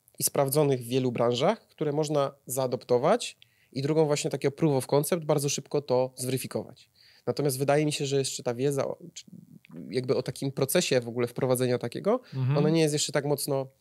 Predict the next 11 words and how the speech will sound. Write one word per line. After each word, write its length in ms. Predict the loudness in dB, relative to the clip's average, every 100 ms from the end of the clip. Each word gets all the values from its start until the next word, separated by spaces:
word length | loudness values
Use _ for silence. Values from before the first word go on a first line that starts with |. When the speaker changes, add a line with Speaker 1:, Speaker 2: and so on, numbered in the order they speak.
| _ -4
Speaker 1:
zaadoptowana. 640 | -2 0 -2 -2 -4 -8 _ -8
Speaker 2:
Mhm. 340 | -4 0 2
Speaker 1:
No 80 | 4
dobra, 200 | 6 6
ale 100 | 6
wracając 380 | 4 6 4 4
do 80 | 2
naszego, 480 | 2 2 2 0 2
do 120 | 2
naszego 360 | 2 2 0 2
badania, 580 | 2 4 2 4 2